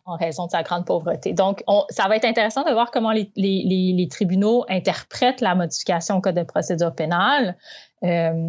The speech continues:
j'ai l'impression que ça rend l'emprisonnement pour non-paiement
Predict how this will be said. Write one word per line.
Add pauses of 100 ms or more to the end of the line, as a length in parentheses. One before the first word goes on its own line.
(440)
j'ai
l'impression
que
ça
rend
l'emprisonnement (300)
pour
non-paiement